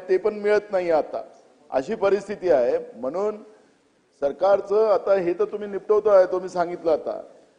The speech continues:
पण आता येणाऱ्या संकटावर सरकारचं नेमकं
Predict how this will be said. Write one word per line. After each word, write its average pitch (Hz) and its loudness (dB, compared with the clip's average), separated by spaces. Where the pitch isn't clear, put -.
पण 143 -2
आता 165 0
येणाऱ्या 196 6
संकटावर 196 2
सरकारचं 180 -2
नेमकं 165 -2